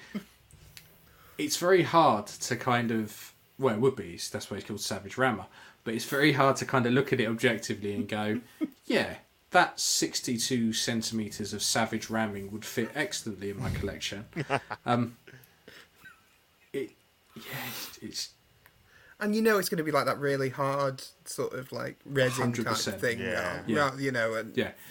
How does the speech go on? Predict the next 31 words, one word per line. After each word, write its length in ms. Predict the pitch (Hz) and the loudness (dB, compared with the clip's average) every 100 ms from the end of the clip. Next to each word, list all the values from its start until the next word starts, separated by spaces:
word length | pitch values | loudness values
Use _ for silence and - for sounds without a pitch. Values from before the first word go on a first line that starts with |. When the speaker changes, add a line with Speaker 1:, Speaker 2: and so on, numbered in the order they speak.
| - | -10
Speaker 3:
yeah, 200 | 156 - - | -2 -2 2
Speaker 1:
If 140 | 151 | 4
Speaker 3:
it's 60 | 220 | 8
Speaker 1:
I, 140 | 214 | 6
Speaker 3:
just 120 | 156 | 6
Speaker 1:
if 180 | 156 - | 2 4
I 120 | 214 | 4
said 300 | 196 - 202 - | 6 6 6 4
to 120 | 185 | 4
you, 380 | 156 90 104 139 | 4 4 -2 0
someone's 460 | - 139 135 127 | 4 4 2 0
repainted 580 | 131 127 123 131 123 113 | 2 2 2 0 0 -2
an 120 | 117 | -2
Imaginext 760 | 120 120 117 120 117 - - - | 0 2 2 0 -2 -2 -4 -4
toy. 260 | 101 98 - _ _ _ _ _ | -8 -8 -10 _ _ _ _ _
Speaker 2:
Yeah, 280 | - 156 165 | 6 12 12
<laughs> 240 | 165 170 220 | 12 10 10
yeah, 100 | 220 - | 8 8
yeah, 140 | 135 - - | 2 2 2
yeah, 260 | 170 - - | 6 10 8
yeah, 200 | 151 127 - - | 8 2 2 -2
yeah. 120 | 90 - - | -6 -4 4
Speaker 1:
That's 280 | 147 - | 4 6
Speaker 2:
That's 20 | - | 2
it. 80 | 143 | 4
Speaker 1:
what 300 | 123 117 - | 2 0 2
brings 340 | 127 120 113 | 2 2 -2
to 120 | - | -2
mind. 380 | 117 110 95 - - - | 0 0 -4 -14 -18 -8
Speaker 2:
Yeah. 280 | 104 95 - - | -2 -2 -2 -6
Speaker 1:
Um, 380 | 113 113 110 | -2 0 -2